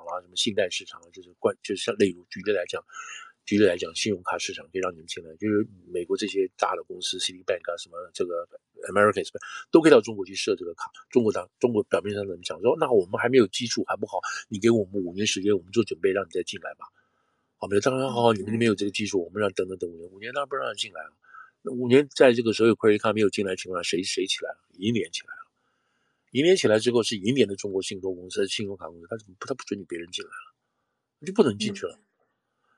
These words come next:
Speaker 1: 他在不能进去的情况下，中国就开始 copy，那时候就开始阿里巴巴啊什么这边都出来了。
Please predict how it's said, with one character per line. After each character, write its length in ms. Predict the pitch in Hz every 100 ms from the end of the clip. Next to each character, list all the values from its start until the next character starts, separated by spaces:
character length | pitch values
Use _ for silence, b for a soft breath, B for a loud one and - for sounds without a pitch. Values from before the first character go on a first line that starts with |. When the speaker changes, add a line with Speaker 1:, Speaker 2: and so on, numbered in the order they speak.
| _ _
Speaker 1:
他 120 | 151
在 100 | 170
不 120 | 170
能 160 | 180 139
进 180 | 151 135
去 60 |
的 40 | 107
情 160 | -
况 140 | 95 101
下， 160 | 104 90
中 180 | 120
国 100 | 107
就 80 | 95
开 180 | - 95
始 60 | 85
copy， 380 | - 107 98 85
那 80 | 104
时 120 | 104
候 60 | 92
就 100 | -
开 160 | 92
始 80 | 90
阿 100 | 90
里 80 | 90
巴 160 | 95 92
巴 220 | 95 90
啊 40 |
什 120 | -
么 60 | 87
这 100 | 92
边 80 | 92
都 80 | 92
出 200 | - 104
来 100 | 69
了。 260 | - B